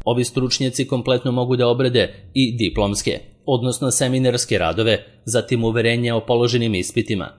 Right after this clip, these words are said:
nastavne planove i programe fakulteta,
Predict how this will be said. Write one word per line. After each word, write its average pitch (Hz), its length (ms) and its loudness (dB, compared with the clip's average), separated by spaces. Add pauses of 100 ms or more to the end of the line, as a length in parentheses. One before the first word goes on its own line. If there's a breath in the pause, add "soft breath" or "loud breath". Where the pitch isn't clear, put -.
(140)
nastavne 107 640 0
planove 110 440 -2
i 107 80 -4
programe 107 440 0
fakulteta, 113 640 0